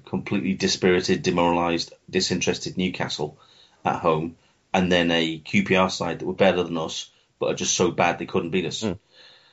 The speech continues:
Speaker 1: That was very lucky for Everton, 'cause those two wins are probably enough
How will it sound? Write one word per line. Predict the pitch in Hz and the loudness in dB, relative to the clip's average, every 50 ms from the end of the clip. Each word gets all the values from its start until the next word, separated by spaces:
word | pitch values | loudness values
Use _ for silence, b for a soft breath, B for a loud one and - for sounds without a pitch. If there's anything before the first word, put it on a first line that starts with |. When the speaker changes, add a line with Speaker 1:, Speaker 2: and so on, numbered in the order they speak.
| b b b b _ _ _ _ _ _ _ _ _ _ - | b b b b _ _ _ _ _ _ _ _ _ _ 0
Speaker 1:
That | 95 82 | 0 0
was | 98 95 | 2 2
very | 101 92 92 | 4 4 4
lucky | 87 82 - - | 2 0 -4 -4
for | - 90 | -2 0
Everton, | 92 85 76 73 76 | 0 0 0 -2 -8
'cause | - 87 | -6 -2
those | 98 98 95 - | 0 0 0 0
two | - 95 87 | -2 -4 -2
wins | 90 85 80 76 | -2 -2 -2 -4
are | - | -8
probably | - - - - 120 117 101 92 80 82 76 80 92 98 - - _ _ _ _ _ _ - | -10 -10 -4 0 2 2 2 2 -2 -2 -4 -4 -4 -6 -8 -12 _ _ _ _ _ _ -10
enough | 87 87 85 82 90 92 - - - - | -6 -2 0 0 0 0 -2 -10 -18 -20